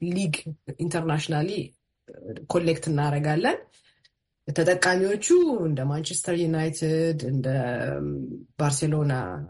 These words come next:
አያክስ አምስተርዳም፣ በሀገር ደረጃ ደግሞ አሜሪካን ለምሳሌ ኤም ኤል ኤስ፣ ሜጀር ሊግ ሶከር ለረጅም ዓመታት አሁንም actually የወጣቶችን እንዳለ ሊግ እንትን እንላለን፣ እንተነትናለን።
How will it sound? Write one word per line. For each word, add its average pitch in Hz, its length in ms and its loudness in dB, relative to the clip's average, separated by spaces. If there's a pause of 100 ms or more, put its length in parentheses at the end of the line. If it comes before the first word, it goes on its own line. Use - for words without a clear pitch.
(140)
አያክስ 151 400 -2
አምስተርዳም፣ 143 720 -2 (1300)
በሀገር 156 460 2
ደረጃ 151 320 2 (180)
ደግሞ 151 280 0 (160)
አሜሪካን 147 480 0
ለምሳሌ 147 420 0
ኤም 160 200 2
ኤል 139 160 0
ኤስ፣ 139 260 -2
ሜጀር 160 260 2
ሊግ 151 200 2
ሶከር 151 420 -2 (640)
ለረጅም 160 420 2
ዓመታት 156 360 2
አሁንም 170 380 2 (300)
actually 147 500 -4 (600)
የወጣቶችን 147 800 2 (760)
እንዳለ 151 400 2 (100)
ሊግ 220 200 0 (920)
እንትን 147 280 -2
እንላለን፣ 131 500 0
እንተነትናለን። 139 840 0